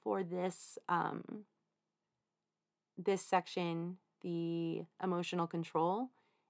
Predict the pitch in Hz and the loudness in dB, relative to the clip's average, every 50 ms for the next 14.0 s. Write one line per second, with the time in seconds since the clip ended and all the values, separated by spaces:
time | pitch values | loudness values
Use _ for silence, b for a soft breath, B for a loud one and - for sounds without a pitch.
0 | _ _ - 175 175 170 165 160 165 160 160 160 156 156 151 - - - - - | _ _ 0 2 4 4 4 2 2 0 0 0 0 0 -2 -2 -4 -8 -10 -12
1 | - _ _ _ _ _ _ _ _ _ _ _ _ _ _ _ _ _ _ - | -14 _ _ _ _ _ _ _ _ _ _ _ _ _ _ _ _ _ _ 2
2 | - 165 160 - - - - - - 190 - _ _ _ _ _ _ _ _ _ | 6 8 8 10 8 6 4 0 -8 -12 -16 _ _ _ _ _ _ _ _ _
3 | _ _ _ _ _ - 185 185 180 185 190 196 190 - - - 302 294 - 269 | _ _ _ _ _ 0 2 4 4 4 4 2 2 2 0 0 0 4 4 4
4 | 240 190 180 175 175 175 170 156 151 147 156 - - - - - - - - - | 6 6 6 6 6 8 8 6 6 4 2 -2 0 2 4 4 4 4 2 -2
5 | - - - _ _ _ _ _ _ _ _ _ _ _ _ _ _ _ _ _ | -6 -6 -12 _ _ _ _ _ _ _ _ _ _ _ _ _ _ _ _ _
6 | _ _ _ _ _ _ _ _ - 190 180 165 160 151 143 147 - - 165 - | _ _ _ _ _ _ _ _ 0 2 2 4 2 2 0 -2 -4 -6 -8 -14
7 | _ _ _ _ _ _ _ _ _ _ _ _ _ _ _ _ _ _ _ _ | _ _ _ _ _ _ _ _ _ _ _ _ _ _ _ _ _ _ _ _
8 | _ _ _ _ _ _ _ - 196 202 196 196 190 185 185 185 - - - _ | _ _ _ _ _ _ _ 0 2 2 4 4 2 2 2 0 -4 -8 -16 _
9 | _ - 175 - 196 202 220 - - - - 262 254 - - - 254 220 - - | _ -4 4 10 10 12 12 10 8 4 2 2 2 0 0 2 2 2 2 0
10 | 196 180 180 175 175 175 175 175 175 185 202 208 - _ _ _ _ _ - 180 | 0 0 2 4 4 4 2 2 0 -2 -4 -8 -12 _ _ _ _ _ 0 2
11 | 175 175 170 170 - - _ - 202 190 190 190 196 196 196 196 196 202 208 214 | 2 2 2 0 -2 -4 _ 0 2 4 6 6 8 8 8 8 8 6 6 4
12 | 233 247 254 - _ _ _ _ _ _ - 190 185 180 175 175 165 - 190 185 | 2 -2 -6 -10 _ _ _ _ _ _ -2 2 2 4 4 2 0 -2 -2 2
13 | - 165 165 185 - - - - - - - _ _ _ _ - 180 170 165 - | 4 4 4 2 0 -4 -8 -8 -10 -10 -14 _ _ _ _ -4 -2 -2 -2 -4